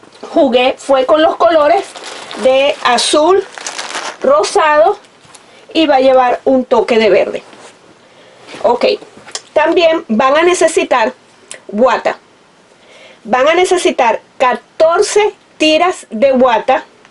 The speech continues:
de uno y tres cuartos de ancho de pulgada por el largo de su tira.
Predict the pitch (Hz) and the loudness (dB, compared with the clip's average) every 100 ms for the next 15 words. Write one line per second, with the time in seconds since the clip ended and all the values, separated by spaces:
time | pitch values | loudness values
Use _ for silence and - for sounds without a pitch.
0 | _ - 202 262 294 349 - - - _ | _ -10 0 2 2 -2 -18 -20 -20 _
1 | _ 311 370 403 415 - _ 277 254 285 | _ 2 4 4 2 0 _ -6 -2 0
2 | 302 - - 330 269 226 214 302 - - | -2 -4 0 2 2 0 0 -2 -2 -16
3 | - _ - 254 277 247 214 202 247 - | -20 _ -4 0 0 2 0 2 0 -2
4 | _ 180 220 285 320 262 202 196 294 - | _ -4 -2 0 2 2 2 0 -2 -8
5 | _ - - - - _ - 302 311 311 | _ -20 -20 -20 -20 _ 0 4 4 2
6 | - 277 262 254 262 285 330 381 392 403 | -2 0 2 2 2 2 2 2 2 2
7 | 415 - _ 214 277 285 311 311 - - | -2 -8 _ -2 2 4 4 0 -8 -4
8 | 302 294 302 - _ _ - 269 226 175 | 0 2 0 -6 _ _ -4 -2 0 -2